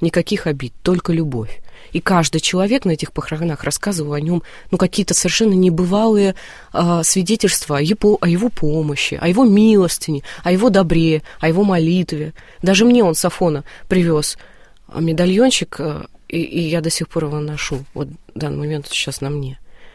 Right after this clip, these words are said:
Понимаете? И к чему это всё? К тому, что такая глубина может скрываться за человеком,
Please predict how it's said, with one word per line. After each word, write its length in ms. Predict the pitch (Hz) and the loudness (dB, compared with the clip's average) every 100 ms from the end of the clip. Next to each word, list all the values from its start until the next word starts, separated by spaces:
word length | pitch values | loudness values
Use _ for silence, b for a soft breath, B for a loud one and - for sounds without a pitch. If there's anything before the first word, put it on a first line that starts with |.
| b | b
Понимаете? 600 | 151 143 170 190 - 160 b b b b b - | -6 -4 -4 -6 -8 -10 b b b b b -2
И 240 | 190 190 - - - - - - - | 0 0 -2 -18 -20 -20 -20 -20 -8
к 80 | - | 2
чему 340 | 226 233 202 | 6 6 6
это 200 | 156 147 | 2 -2
всё? 360 | - - 143 - b b b b b b - | -2 -2 -6 -14 b b b b b b -6
К 60 | |
тому, 340 | 160 160 180 196 | -2 0 2 2
что 460 | 202 - 180 160 b b b b b b - | 0 0 -2 -2 b b b b b b -2
такая 500 | 262 - 262 262 254 | 0 2 4 4 4
глубина 580 | 233 277 220 240 254 | 4 4 4 4 4
может 360 | 214 196 180 170 | 2 0 -2 -6
скрываться 580 | - 175 170 156 - 147 | -6 -4 -4 -4 -6 -8
за 100 | 139 | -4
человеком, 800 | - 156 151 147 - - 151 | -4 -4 -6 -6 -10 -12 -14